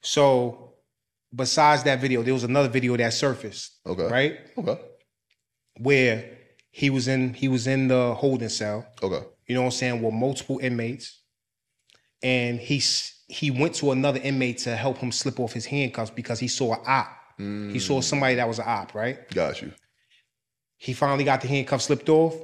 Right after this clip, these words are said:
Speaker 1: You know what I'm saying? Went after the op. You know what I'm saying? Spanked the nigga.
Speaker 2: Got you.
Speaker 1: You know what I'm saying?
Speaker 2: Of course.
Speaker 1: Spanked the nigga. You,
Speaker 2: Yeah,
Speaker 1: you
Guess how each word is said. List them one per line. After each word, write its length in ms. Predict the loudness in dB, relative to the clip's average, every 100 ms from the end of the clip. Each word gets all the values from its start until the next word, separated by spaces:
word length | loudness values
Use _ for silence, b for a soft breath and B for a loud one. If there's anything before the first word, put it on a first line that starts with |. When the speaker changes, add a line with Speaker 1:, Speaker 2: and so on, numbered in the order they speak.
| -4
Speaker 1:
You 60 |
know 60 | 0
what 100 | 0
I'm 40 |
saying? 160 | 0 0
Went 100 | 2
after 260 | 2 0 -2
the 120 | 2
op. 300 | 4 2 0
You 60 | -2
know 60 | -2
what 40 |
I'm 20 | -2
saying? 260 | -2 -2
Spanked 420 | -2 0 2 2 -2
the 60 |
nigga. 280 | -8 -10 -14 _ -8
Speaker 2:
Got 320 | -2 -2 -4
you. 80 | -6
Speaker 1:
You 80 | 0
know 80 | 2
what 60 | 2
I'm 20 |
saying? 320 | 0 0 -2
Speaker 2:
Of 80 | -4
course. 340 | -2 0 0 -4
Speaker 1:
Spanked 360 | 4 6 6
the 40 | 4
nigga. 200 | 2 2
You, 60 | 0
Speaker 2:
Yeah, 60 |
Speaker 1:
you 0 | 2